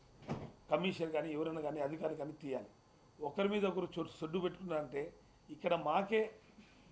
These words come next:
ఈ విధంగా ఉంటే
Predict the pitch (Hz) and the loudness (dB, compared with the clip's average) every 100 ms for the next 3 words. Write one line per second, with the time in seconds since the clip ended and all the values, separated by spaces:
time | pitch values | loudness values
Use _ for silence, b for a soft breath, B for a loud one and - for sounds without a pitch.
0 | - - - - - - - - - - | -20 -20 -20 -20 -20 -20 -20 -20 -20 -20
1 | - - - 160 156 170 190 202 190 165 | -20 -20 -18 -4 0 4 4 4 2 2
2 | 156 156 185 | -2 -2 -4